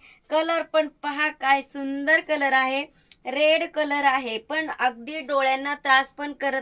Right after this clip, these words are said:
नाही, छान असा रेड कलर आहे. पहा, साडी आपण पूर्ण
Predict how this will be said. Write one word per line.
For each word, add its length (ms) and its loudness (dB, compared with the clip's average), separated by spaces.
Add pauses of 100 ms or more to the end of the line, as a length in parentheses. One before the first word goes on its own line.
नाही, 180 -2 (400)
छान 260 2
असा 260 0
रेड 380 2
कलर 260 0
आहे. 220 2
पहा, 280 -2 (2250)
साडी 240 2
आपण 280 -4
पूर्ण 380 -6